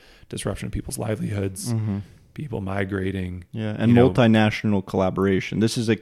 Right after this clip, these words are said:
Speaker 2: this is a case where you, Lake Turkana is the largest desert lake in the world.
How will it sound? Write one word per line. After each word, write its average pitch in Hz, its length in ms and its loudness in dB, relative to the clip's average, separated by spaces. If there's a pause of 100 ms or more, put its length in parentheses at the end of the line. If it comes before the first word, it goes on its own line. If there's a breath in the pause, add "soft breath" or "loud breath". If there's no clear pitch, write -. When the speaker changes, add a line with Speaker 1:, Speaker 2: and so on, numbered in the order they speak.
Speaker 2:
this 117 200 0
is 117 80 -4
a 107 80 0
case 104 380 0
where 95 260 -2 (380 loud breath)
you, 101 280 -4
Lake 113 280 2
Turkana 107 500 2
is 98 200 2
the 98 60 0
largest 107 600 2 (200)
desert 104 400 4
lake 98 440 0
in 104 120 2
the 95 80 2
world. 95 480 0